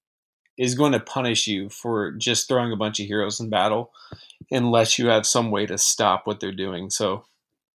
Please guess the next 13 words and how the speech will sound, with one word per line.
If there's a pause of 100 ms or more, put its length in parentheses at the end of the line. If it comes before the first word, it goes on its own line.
(280)
unless
you're
playing
some
type
of, (600)
uh, (300)
hand
control
or
unless
you're
tossing